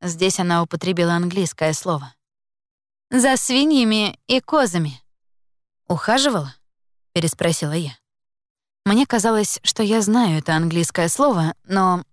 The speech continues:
я не поняла её вопроса. Миссис Таунсенд вмешалась.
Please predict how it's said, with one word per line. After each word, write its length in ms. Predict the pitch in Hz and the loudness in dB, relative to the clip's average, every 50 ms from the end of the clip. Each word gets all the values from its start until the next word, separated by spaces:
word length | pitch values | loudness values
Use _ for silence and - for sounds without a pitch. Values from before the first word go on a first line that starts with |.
| _ _ _ _ _ | _ _ _ _ _
я 280 | - 202 170 151 185 196 | -6 -4 -2 0 0 0
не 140 | 190 190 190 | 2 0 0
поняла 420 | - - 202 196 208 208 208 220 | 0 0 0 0 2 2 2 0
её 280 | 220 196 202 185 208 196 | 0 0 -2 -2 -2 0
вопроса. 600 | 196 226 - - - 220 165 - - - 139 - _ _ _ _ _ _ _ _ _ _ _ _ _ _ _ _ _ _ _ _ - | -2 -2 -2 -2 -4 -4 -4 -4 -6 -8 -10 -14 _ _ _ _ _ _ _ _ _ _ _ _ _ _ _ _ _ _ _ _ -6
Миссис 400 | 175 175 170 156 - 170 156 - | -4 -2 -2 0 -2 -2 -2 -2
Таунсенд 560 | - 196 190 208 220 220 - - 233 208 - | 0 0 2 2 2 0 0 0 -2 0 0
вмешалась. 680 | 208 226 254 - - 214 151 135 127 - - - - | 0 0 2 2 0 -2 -2 -6 -8 -8 -8 -8 -8